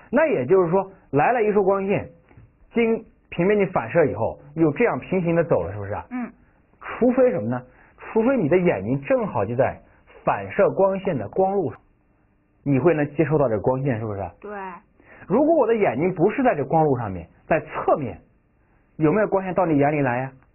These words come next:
Speaker 2: 没有。
Speaker 1: 或者很少，是不是啊？
Speaker 2: 嗯。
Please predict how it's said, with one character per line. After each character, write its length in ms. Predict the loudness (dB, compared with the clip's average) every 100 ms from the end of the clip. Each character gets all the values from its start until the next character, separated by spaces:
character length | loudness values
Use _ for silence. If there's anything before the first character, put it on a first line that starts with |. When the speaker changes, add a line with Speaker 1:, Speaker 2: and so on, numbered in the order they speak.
| _
Speaker 2:
没 200 | -14 -12
有。 300 | -10 -10 -12 -16 -8
Speaker 1:
或 160 | -2
者 100 | 0 0
很 180 | 0
少， 240 | 0 -4 -6 -8
是 80 |
不 60 | -8
是 100 | -4
啊？ 140 | -4 -4
Speaker 2:
嗯。 200 | -10 -10